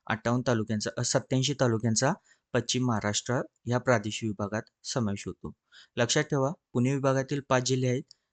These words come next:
नाशिक, अहमदनगर मिळून पश्चिम महाराष्ट्राचा हा एवढा मोठा, अ, अ, हे आहे,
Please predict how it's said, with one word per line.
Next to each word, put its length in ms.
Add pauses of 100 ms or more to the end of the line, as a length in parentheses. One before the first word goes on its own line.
नाशिक, 440
अहमदनगर 480
मिळून 280 (340)
पश्चिम 320
महाराष्ट्राचा 640 (680)
हा 280 (200)
एवढा 240
मोठा, 360 (440)
अ, 180 (140)
अ, 240
हे 200
आहे, 260